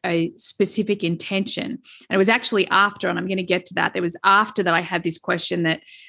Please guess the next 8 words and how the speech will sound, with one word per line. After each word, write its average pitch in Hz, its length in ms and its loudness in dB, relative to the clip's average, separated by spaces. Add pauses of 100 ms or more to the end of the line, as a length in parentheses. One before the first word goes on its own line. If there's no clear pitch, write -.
(100)
that 190 100 4
I 185 100 6
wanted 175 280 0
to - 140 -6
ask 170 420 2 (140)
and 175 320 0 (160)
sort 185 220 0
of 175 200 -2